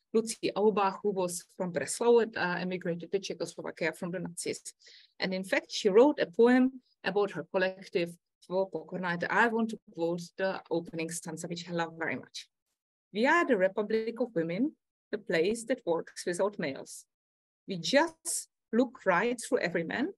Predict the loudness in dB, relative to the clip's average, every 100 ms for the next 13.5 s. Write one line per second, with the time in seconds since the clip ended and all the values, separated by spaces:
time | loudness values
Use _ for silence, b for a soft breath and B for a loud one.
0 | _ _ -8 -6 -6 -4 -4 -2 -2 -2
1 | -4 _ -10 -10 -8 -8 -8 -8 -8 -8
2 | -10 -12 -18 -20 _ _ _ -8 -4 -4
3 | -6 -12 -12 _ _ _ _ _ _ _
4 | _ _ _ _ 4 4 4 0 0 0
5 | 0 0 0 2 4 6 4 2 -2 -2
6 | 2 4 4 2 2 0 0 -6 _ _
7 | -4 -4 -2 2 2 2 -2 -6 0 0
8 | 0 -4 -6 -2 2 2 2 2 2 0
9 | 0 2 4 2 2 2 2 -4 -6 -2
10 | -2 -2 -8 _ _ 0 2 0 -4 -4
11 | -2 -2 -4 -2 -2 -4 -6 -2 -2 -4
12 | -14 -6 -4 -2 -4 -8 -14 -12 -10 -10
13 | -10 -10 -12 -14 -16